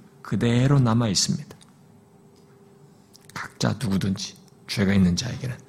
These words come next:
다 거기에 상응하는 짐이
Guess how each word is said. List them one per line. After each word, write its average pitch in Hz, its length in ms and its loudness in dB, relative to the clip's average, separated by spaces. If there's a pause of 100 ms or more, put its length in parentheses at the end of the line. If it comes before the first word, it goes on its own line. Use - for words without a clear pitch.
(140)
다 117 380 -2 (480)
거기에 95 460 2
상응하는 95 680 4 (1160)
짐이 107 520 6